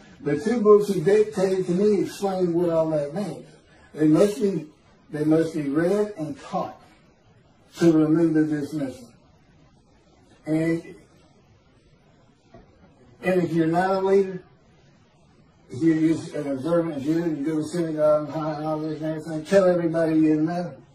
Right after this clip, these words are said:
You're a servant of God. And his words come from me.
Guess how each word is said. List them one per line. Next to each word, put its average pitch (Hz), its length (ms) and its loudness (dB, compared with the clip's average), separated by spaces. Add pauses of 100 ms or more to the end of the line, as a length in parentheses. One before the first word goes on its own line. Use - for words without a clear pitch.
(280)
You're 180 200 0
a 165 60 -2
servant 170 440 -2
of 139 120 -6
God. 156 360 0 (960)
And 156 320 -2
his 180 240 2
words 160 600 0 (200)
come 143 200 -6
from 160 260 -2
me. 202 220 -4